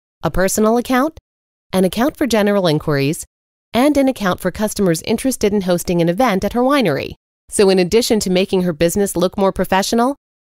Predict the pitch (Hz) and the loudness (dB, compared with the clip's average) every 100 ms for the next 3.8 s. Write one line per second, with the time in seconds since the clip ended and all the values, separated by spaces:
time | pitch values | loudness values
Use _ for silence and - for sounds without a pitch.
0 | _ - 214 - 320 330 262 190 190 185 | _ -4 -2 2 4 4 2 0 -2 -2
1 | - 254 - 220 175 139 240 254 208 185 | -2 -2 0 -2 -2 0 2 2 2 2
2 | 185 - 190 185 196 - 175 160 160 - | 0 -2 -4 -2 -2 -2 0 0 -2 0
3 | 151 147 - 135 117 60 - | 0 0 0 -2 -2 -6 -12